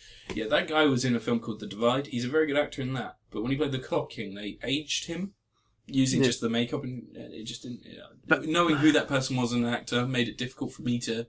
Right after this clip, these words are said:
Speaker 2: But I just want more
Speaker 1: Understand.
Speaker 2: Clock King. I want Temple Fugit. I want him to be like the guy from the Batman animated series. He was
Speaker 1: Yeah.
Speaker 2: awesome.
Speaker 1: Yeah.
Speaker 2: That's
Speaker 1: I'd like
Speaker 2: what,
Speaker 1: him,
Speaker 2: yeah.
Speaker 1: they could introduce the Red Mask as well in the Arrow series. That'd be awesome.
Speaker 2: Red Mask?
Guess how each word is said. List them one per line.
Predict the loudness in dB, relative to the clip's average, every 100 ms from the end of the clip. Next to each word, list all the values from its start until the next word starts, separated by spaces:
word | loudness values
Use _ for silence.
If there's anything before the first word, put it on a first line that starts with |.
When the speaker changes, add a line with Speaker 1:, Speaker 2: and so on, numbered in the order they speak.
| -2
Speaker 2:
But | 4
I | 6
just | 6 4
want | 4
more | 2
Speaker 1:
Understand. | 2
Speaker 2:
Clock | 0 2
King. | 0 0 2
I | 6
want | 8 6
Temple | 4 4 2
Fugit. | 4 4 6 4
I |
want | 6 4
him |
to | 2
be | 2 2
like | 2 2 2 2
the | 6
guy | 6 4
from | 2 -2 0
the | 4
Batman | 4 6 4
animated | 4 2 2
series. | 2 2 0 0
He | 2
was | 6
Speaker 1:
Yeah. | 8
Speaker 2:
awesome. | 6 4 0 _
Speaker 1:
Yeah. | -12 -10 -14 _ _
Speaker 2:
That's | 6 10
Speaker 1:
I'd |
like | 10
Speaker 2:
what, | 10
Speaker 1:
him, | 6
Speaker 2:
yeah. |
Speaker 1:
they | 4 0
could | 4
introduce | 2 2 0 0
the | 2
Red | 2 0
Mask | -4 -6 -8 -8
as | -6
well | -6
in | -4
the | -6
Arrow | -6 -10 -12
series. | -8 -8 -8
That'd | -8 -4
be | -4
awesome. | -2 -6 -10 -12 _ 2
Speaker 2:
Red | 4 6
Mask? | 6 4 -4